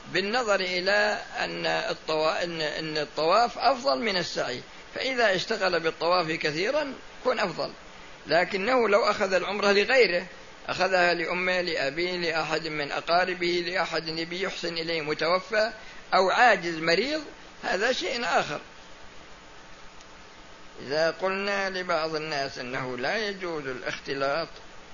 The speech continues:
في المدارس وأماكن العمل، قالوا: "ما هي؟" يعني يقولون إن الحريم ب-، ب-، بالحرم يعني مختلطة مع الرجال، يعني يدخلون مع باب واحد ويخرجون مع باب واحد،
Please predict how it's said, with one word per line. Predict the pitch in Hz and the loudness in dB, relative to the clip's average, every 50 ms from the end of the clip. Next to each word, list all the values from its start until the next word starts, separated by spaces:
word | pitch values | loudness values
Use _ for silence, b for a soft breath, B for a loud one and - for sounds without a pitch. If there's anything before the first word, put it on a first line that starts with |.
| - - - - - - - - - - | -18 -18 -20 -20 -20 -20 -20 -18 -12 -8
في | 120 135 | -8 -6
المدارس | 139 139 135 135 135 139 143 151 143 131 135 160 156 - - 117 | -6 -4 -6 -6 -4 -2 -2 -2 -2 -2 -2 -4 -6 -6 -8 -6
وأماكن | 117 104 - 123 123 123 143 165 175 175 - 156 143 135 123 | -6 -4 -4 -4 -4 -4 -4 -4 -4 -6 -6 -6 -6 -6 -6
العمل، | 123 120 107 120 127 117 113 110 95 - - | -6 -6 -6 -6 -6 -6 -6 -8 -8 -6 -4
قالوا: | 131 143 160 160 156 156 165 165 165 - | -2 0 0 0 0 -2 -4 -6 -6 -8
"ما | - 120 117 131 147 151 156 143 139 | -6 -6 -4 -4 -2 -2 -4 -4 -4
هي؟" | 143 151 151 160 185 214 208 196 175 - - - - - - - - - - - - - - - - - - - - - - - - - - - - - - - - - - - - - - - - - - - - - - - - - - - - - - - - 113 - - - - - - - - - 135 | -4 -4 -4 -2 -4 -4 -6 -8 -12 -14 -16 -18 -18 -18 -18 -18 -18 -18 -18 -18 -18 -20 -20 -20 -20 -20 -20 -20 -20 -20 -18 -18 -18 -18 -16 -18 -16 -16 -18 -18 -18 -18 -18 -18 -18 -18 -18 -18 -18 -18 -18 -18 -18 -18 -18 -18 -18 -18 -18 -18 -18 -18 -18 -16 -16 -16 -16 -16 -18 -18 -18 -18 -18 -14 -6 -2
يعني | 135 147 170 175 175 | 0 0 2 0 0
يقولون | 175 180 175 170 175 190 208 208 190 | -2 -2 -2 -2 0 0 0 0 0
إن | 180 180 175 185 | -2 -2 -2 -2
الحريم | 202 196 196 180 165 151 156 160 165 196 220 220 214 202 | -2 0 -2 -2 -4 -2 -2 0 0 0 -2 -2 -2 -4
ب-، | 190 | -4
ب-، | 180 180 175 170 156 151 151 | -4 -4 -2 -2 -2 0 -2
بالحرم | 160 156 151 - 170 196 202 190 185 180 | -2 -2 -2 -2 -2 -2 0 -2 -2 -2
يعني | 175 165 175 170 165 170 175 180 | -2 -2 -2 -4 -4 -4 -4 -4
مختلطة | 165 - - - 196 190 190 180 170 156 175 | -4 -4 -2 -2 -2 -2 -2 -4 -6 -6 -6
مع | 165 160 156 147 147 | -4 -2 -2 0 0
الرجال، | 151 147 151 156 156 160 156 139 135 | -2 -2 -4 -4 -2 -2 -2 -2 -2
يعني | 139 135 139 151 | -6 -6 -6 -6
يدخلون | 180 180 170 147 170 180 165 160 | -6 -6 -6 -6 -4 -4 -4 -2
مع | 151 143 147 | -2 -4 -2
باب | 147 151 147 143 139 135 131 | -2 -2 -4 -2 -4 -4 -4
واحد | 147 170 170 151 170 170 | -2 -2 -2 -4 -4 -4
ويخرجون | 151 143 139 143 127 135 143 143 156 156 147 | -4 -4 -4 -4 -4 -6 -6 -4 -4 -4 -2
مع | 135 127 127 | -4 -4 -2
باب | 131 147 156 147 143 135 139 | -2 -2 -2 -2 -2 -4 -4
واحد، | 151 170 170 - 175 208 | -2 -2 -4 -4 -6 -8